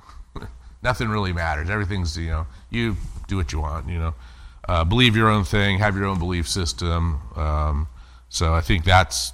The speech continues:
that maybe is the case where our society doesn't really mind, you know, if you want to believe that, I fully support you in that. So there definitely seems to be a lot of support, uh, in the dir-,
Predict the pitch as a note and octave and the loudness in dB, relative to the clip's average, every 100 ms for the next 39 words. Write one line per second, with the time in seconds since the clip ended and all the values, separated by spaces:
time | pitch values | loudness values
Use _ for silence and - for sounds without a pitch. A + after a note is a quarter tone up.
0 | - F2+ G2 F2 F2+ D#2 D#2+ - D#2+ - | -10 2 4 4 2 2 0 -4 -8 -6
1 | E2 D#2+ - D#2 D2+ E2+ D#2+ E2 D#2+ D2+ | -4 -4 -6 -6 -6 -4 -2 0 0 0
2 | D2 D#2 D2+ E2 D2+ D2+ D#2+ E2+ E2 D#2+ | 0 -2 -2 -4 -4 -2 0 0 0 -2
3 | D2 D2+ D2 E2 D#2 D2+ D2 C#2 D2+ D#2 | -2 -2 -2 -2 -2 -2 -4 -6 -4 -6
4 | C#2+ D2+ C#2+ - - - - E2 - F2+ | -4 -4 -6 -8 -16 -18 -10 -10 -6 -4
5 | D2+ - D#2+ - F2+ - - D#2+ E2 D2+ | -4 -4 -6 -4 -4 -4 -4 -4 -4 -2
6 | D#2 D2 - - - - F#2+ F#2 C3 A#2 | -2 -4 -10 -20 -12 -2 2 4 4 6
7 | G2+ F2 A2 F2+ F2 F2 F2 F2 D#2 - | 4 4 2 2 0 0 4 4 4 -2
8 | D2+ - F#2+ D#2+ - - - - - - | -4 -4 -4 -4 -8 -18 -20 -20 -20 -6
9 | D#2+ D#2+ E2+ F2 D#2+ C#2 E2+ E2 | -4 -2 -2 -4 -4 -2 0 -2